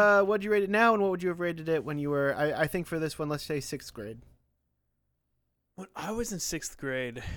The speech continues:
Speaker 2: I was, I think that would have hit really hard for me in sixth grade, 'cause I was listening to, like, I was on, like, the Relient K and the
Speaker 1: Yeah, that was when
Speaker 2: Um,
Speaker 1: I was introduced to it. It was on that same path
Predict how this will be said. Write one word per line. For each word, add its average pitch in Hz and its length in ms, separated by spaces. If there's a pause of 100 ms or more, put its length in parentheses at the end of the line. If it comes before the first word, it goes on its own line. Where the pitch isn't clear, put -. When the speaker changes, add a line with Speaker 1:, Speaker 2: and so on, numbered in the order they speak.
(400)
Speaker 2:
I 233 100
was, 349 380 (1080)
I 233 140
think 359 180
that 202 80
would 175 160
have 151 120
hit 185 220
really 160 300
hard 160 240
for 139 80
me 123 120
in 120 100
sixth - 300
grade, 107 300 (380)
'cause 143 120
I 165 60
was 190 220
listening 151 380
to, 139 160
like, 117 520 (920)
I 165 60
was 180 140
on, 156 100
like, 135 140
the 139 80
Relient 123 380
K 120 500
and 113 180
the 110 460 (720)
Speaker 1:
Yeah, 113 220 (160)
that 147 120
was 143 140
when 123 140
Speaker 2:
Um, 120 60
Speaker 1:
I 120 40
was 107 100
introduced 107 400
to - 80
it. 107 40
It 95 40
was 101 120
on 107 100
that 101 160
same 95 280
path - 300